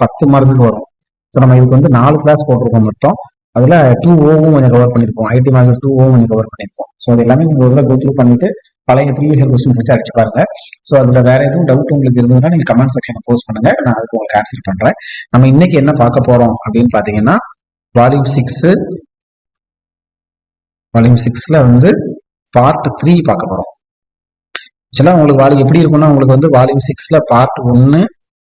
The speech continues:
அப்புறம் அப்டேட்டட் எஸ் பி ஆர்டர் அப்படின்னு சொல்லி கொடுத்திருப்பாங்க. அப்டேட்டட் எஸ் பி ஆர்டர், அப்டேட்டட்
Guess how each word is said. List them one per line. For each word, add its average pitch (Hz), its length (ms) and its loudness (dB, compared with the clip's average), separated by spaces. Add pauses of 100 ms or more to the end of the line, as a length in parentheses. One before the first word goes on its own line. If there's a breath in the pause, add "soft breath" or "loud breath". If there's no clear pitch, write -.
(680)
அப்புறம் 151 280 0
அப்டேட்டட் 156 460 0
எஸ் 131 180 -2
பி 131 120 0
ஆர்டர் 113 360 -2
அப்படின்னு 120 360 0
சொல்லி 117 140 0
கொடுத்திருப்பாங்க. 110 480 -6 (100)
அப்டேட்டட் 135 480 0
எஸ் 113 200 -2
பி 117 140 2
ஆர்டர், 107 260 0 (1800)
அப்டேட்டட் 123 800 2